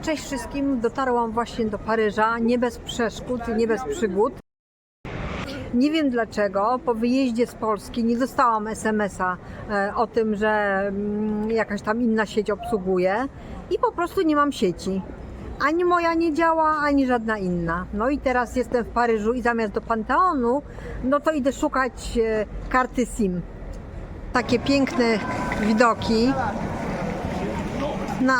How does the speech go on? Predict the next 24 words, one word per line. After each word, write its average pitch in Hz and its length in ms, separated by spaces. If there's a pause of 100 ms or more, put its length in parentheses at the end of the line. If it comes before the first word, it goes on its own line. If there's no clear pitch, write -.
(100)
ale 233 220
ja 226 220
muszę 233 280
szukać 214 360
przede 214 280
wszystkim 220 540 (360)
karty 214 320
sim. - 140 (800)
Sklepów 254 720
dla 220 180
kamperowców 226 800
jest 220 140
całkiem 220 380
sporo. 208 580 (1600)
I 254 40
zamiast 226 340
karty 240 320
sim 294 280
mogę 220 200
sobie 220 260
kupić 226 320
taki 214 240
fajny 202 340
plecak. 170 480